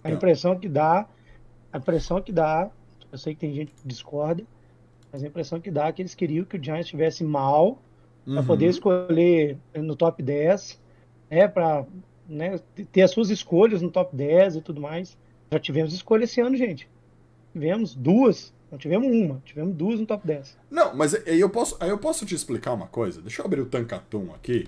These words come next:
Speaker 2: porque o Tankatum, ele dá, né, a lista hoje.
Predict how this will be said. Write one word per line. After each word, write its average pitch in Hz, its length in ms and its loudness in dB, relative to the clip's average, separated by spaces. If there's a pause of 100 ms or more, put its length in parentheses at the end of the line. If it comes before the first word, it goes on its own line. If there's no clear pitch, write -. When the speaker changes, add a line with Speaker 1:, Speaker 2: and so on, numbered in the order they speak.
Speaker 2:
porque - 200 -10
o 139 60 -4
Tankatum, 147 760 -6
ele 110 160 -4
dá, 117 360 0
né, 117 240 -4
a 104 40 -6
lista 110 600 -6
hoje. 113 640 0